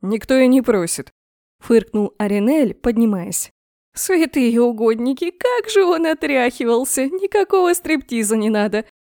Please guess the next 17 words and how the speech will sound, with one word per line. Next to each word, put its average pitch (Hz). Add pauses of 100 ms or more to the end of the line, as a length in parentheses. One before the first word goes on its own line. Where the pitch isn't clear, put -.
Это 403
уже 330
чистый 277
восторг!» 214 (200)
А -
когда 233
он 233
снял 240
свою 233
верхнюю 233
одежду 233
с -
когтистыми 247
плетями, 254
похожими 240
на 247
руки, 226